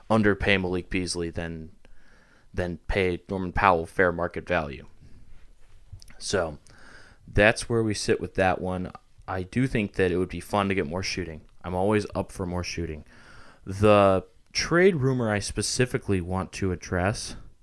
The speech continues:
that I think is the most likely one to come to fruition is, uh, Zach Lowe's reporting that, uh, the Timberwolves are interested in moving some of their more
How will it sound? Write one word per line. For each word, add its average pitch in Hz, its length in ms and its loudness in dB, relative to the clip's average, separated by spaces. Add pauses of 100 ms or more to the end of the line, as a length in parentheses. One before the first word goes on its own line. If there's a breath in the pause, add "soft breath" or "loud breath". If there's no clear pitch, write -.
that 90 100 0
I 92 140 2
think 98 260 -4
is 90 160 -4
the 95 120 -6
most 92 320 -4
likely 92 400 -2
one 90 240 -6
to 90 60 -8
come 95 200 -10
to 92 80 -10
fruition 95 600 -6 (680 soft breath)
is, 95 420 2 (2000 soft breath)
uh, 87 180 0
Zach 113 320 2
Lowe's 107 300 2
reporting 92 500 -2
that, 85 380 -6 (680 soft breath)
uh, 92 120 -4
the 92 60 0
Timberwolves 107 340 2
are 101 80 2
interested 95 340 -2
in 95 80 -4
moving 92 580 -2 (880)
some 104 440 0
of 95 540 -2
their 90 600 -2 (1800 soft breath)
more 104 640 4